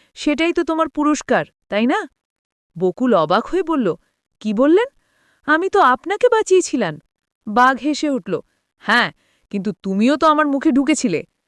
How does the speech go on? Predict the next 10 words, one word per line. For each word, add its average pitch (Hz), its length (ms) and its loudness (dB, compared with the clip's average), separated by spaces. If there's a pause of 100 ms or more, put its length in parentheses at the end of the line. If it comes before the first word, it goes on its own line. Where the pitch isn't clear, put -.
(180)
আমি 185 360 -4
যদি 240 260 -4
ইচ্ছে 254 260 -4
করতাম, 277 440 0 (300)
এক 269 300 2
মুহূর্তে 320 360 2
তোমাকে 302 340 -2
খেয়ে 254 200 -2
ফেলতে 175 320 0
পারতাম। 147 420 -6